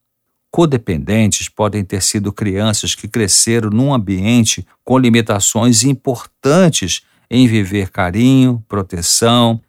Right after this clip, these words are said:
se sentindo sozinhas, com excesso de críticas depreciativas sobre ela, sobre elas, né, as crianças, e falta de justiça na família. Muitas crianças sofreram abusos, crianças que se tornaram codependentes, né,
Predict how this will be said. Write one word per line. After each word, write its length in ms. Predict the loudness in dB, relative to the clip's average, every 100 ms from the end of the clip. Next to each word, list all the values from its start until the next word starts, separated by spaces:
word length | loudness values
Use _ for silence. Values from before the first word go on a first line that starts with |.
| _
se 160 | -6 -2
sentindo 440 | -2 -2 -2 -2
sozinhas, 840 | -2 -2 -2 0 4 4 4 0 -6 _ _ -4
com 80 |
excesso 500 | -2 0 0 0 -2
de 140 | -6 -8
críticas 720 | -6 2 4 4 2 -6 -8
depreciativas 960 | -8 -6 -4 -2 -2 -4 -2 -2 -2 -4
sobre 340 | -6 -6 -4
ela, 480 | -2 0 0 -2 -6 _
sobre 380 | -10 -6 -4 -4
elas, 380 | -2 0 0 -2
né, 80 | -6
as 100 | -6
crianças, 680 | -4 -2 0 0 -2 -4 -4
e 120 | -6
falta 400 | -2 0 0 -2
de 160 | -4 -4
justiça 720 | -2 -4 -4 -4 -2 -2 -2
na 120 | -4
família. 520 | -4 -4 -4 -6 -12 _ _ _ _ _ _
Muitas 280 | -6 -4 -4
crianças 400 | -2 -2 -2 -2
sofreram 440 | -4 -2 -2 -2 -2
abusos, 640 | -4 -4 -2 -2 -4 -8
crianças 400 | -8 -6 -4 -4
que 80 | -4
se 100 | -6
tornaram 360 | -6 -4 -4
codependentes, 880 | -2 -2 -2 -2 -4 -2 -2 -2 -4
né, 280 | -4 -6